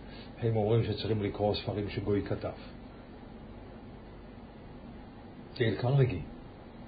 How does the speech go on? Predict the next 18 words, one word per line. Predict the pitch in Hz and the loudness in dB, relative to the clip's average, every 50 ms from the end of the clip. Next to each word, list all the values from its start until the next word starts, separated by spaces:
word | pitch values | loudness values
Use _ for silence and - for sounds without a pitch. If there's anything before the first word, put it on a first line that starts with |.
| - - - - - - - - - - - - | -12 -12 -14 -14 -14 -14 -14 -14 -14 -10 -6 -2
ככה | 117 98 | 0 2
אומרים. | 113 120 120 131 151 135 101 85 - - - - - - | 4 4 6 8 6 6 4 2 -4 -10 -12 -14 -12 -4
ככה | - - | 0 2
אומרים | 113 107 113 117 127 120 | 4 4 4 4 4 4
שרב | 98 101 95 92 | 4 2 2 2
דב | 95 101 95 90 | 4 4 4 6
יפה | 110 120 120 120 147 139 | 6 4 4 6 4 4
אמר, | 127 127 123 123 123 117 104 95 | 4 6 6 8 8 6 6 4
שרב | - - 95 92 92 82 85 82 82 - | 2 2 2 2 0 0 -2 -4 -4 0
טסלר | - 104 - - 123 110 98 101 | 0 0 2 4 4 2 2 2
אמר, | 95 95 85 78 76 78 76 - - - - - - - - - - | 0 0 0 -2 -2 -4 -6 -8 -10 -10 -10 -10 -8 -8 -8 -8 -6
ורב | - - - 95 90 90 92 | -4 -2 -2 0 0 0 -2
נפתולי | - - - 95 95 | -2 0 0 0 2
קפלן | - - 117 120 120 135 123 117 | 4 6 6 8 8 10 10 8
אומר | 107 104 101 92 | 8 6 6 4
לקרוא | 92 92 87 - 95 87 82 | 4 2 2 2 0 0 0
את | 80 80 | -2 -4
זה. | - | -6